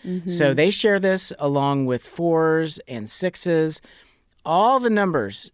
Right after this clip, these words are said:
Speaker 2: in the emotional realness triad, they want to address the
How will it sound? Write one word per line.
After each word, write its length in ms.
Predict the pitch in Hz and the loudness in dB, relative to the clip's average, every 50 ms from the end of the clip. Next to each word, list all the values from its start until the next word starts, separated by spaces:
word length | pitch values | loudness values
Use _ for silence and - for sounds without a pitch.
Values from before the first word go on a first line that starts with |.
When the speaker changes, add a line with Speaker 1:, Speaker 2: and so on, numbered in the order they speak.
| _ _ - | _ _ -6
Speaker 2:
in 320 | 165 160 175 185 202 208 | -2 0 2 2 2 4
the 100 | 214 202 | 4 4
emotional 460 | 185 180 175 175 175 - 196 170 160 | 4 4 4 2 2 0 -2 -2 0
realness 340 | 156 160 156 156 151 143 139 | 2 2 2 2 0 -2 -4
triad, 460 | - - 156 139 131 127 120 117 120 | -6 -4 -2 -2 0 -2 -2 -4 -4
they 220 | 135 135 151 170 180 | -2 0 2 2 2
want 240 | 175 180 175 170 - | 2 0 -2 -2 -2
to 120 | - 165 | 0 0
address 500 | 143 131 - 135 127 120 117 117 - - _ _ _ _ _ _ _ | 0 0 -2 -4 -2 -2 -2 -4 -8 -14 _ _ _ _ _ _ _
the 160 | - 117 _ | -16 -16 _